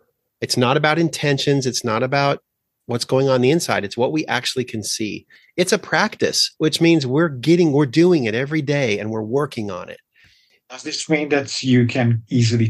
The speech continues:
Speaker 2: teach it as well? Are there typical behaviors of compassion that we can
Speaker 1: Yeah.
Speaker 2: teach, show, and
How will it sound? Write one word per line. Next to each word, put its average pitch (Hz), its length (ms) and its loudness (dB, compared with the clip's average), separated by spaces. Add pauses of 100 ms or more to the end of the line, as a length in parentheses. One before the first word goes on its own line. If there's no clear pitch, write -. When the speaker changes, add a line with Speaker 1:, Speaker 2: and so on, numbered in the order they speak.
Speaker 2:
teach 117 300 -2
it 123 120 -4
as 117 180 0
well? 143 320 -6 (160)
Are 123 160 4
there 113 360 4 (340)
typical 117 680 2 (640)
behaviors 131 680 2
of 117 180 -4
compassion 120 680 -4
that 120 160 -2
we 117 100 2
can 113 220 -2
Speaker 1:
Yeah. 147 140 2
Speaker 2:
teach, 131 260 0
show, - 640 2
and 120 280 2